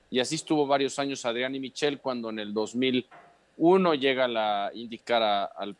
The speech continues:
al Parque Fundidor a México, se hace el Gran Premio de ahí, después dos mil dos el Gran Premio de México al Autódromo Hermanos Rodríguez,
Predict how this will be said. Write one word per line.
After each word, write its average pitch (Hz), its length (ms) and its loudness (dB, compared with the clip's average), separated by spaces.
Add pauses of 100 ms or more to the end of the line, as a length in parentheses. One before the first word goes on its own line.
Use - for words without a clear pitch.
al 101 140 -4
Parque 117 300 0
Fundidor 113 480 0
a 113 80 2
México, 139 520 -2
se 135 120 -2
hace 110 160 -4
el 110 80 -8
Gran 110 200 -6
Premio 110 280 -6
de 107 80 0
ahí, 135 220 4
después 127 340 -2
dos 113 200 -2
mil 120 180 -8
dos 123 260 0
el 104 80 -8
Gran 113 200 -6
Premio 113 280 -6
de 113 60 -6
México 113 540 -2 (560)
al 113 160 4
Autódromo 127 440 2
Hermanos 123 260 -2
Rodríguez, 143 520 0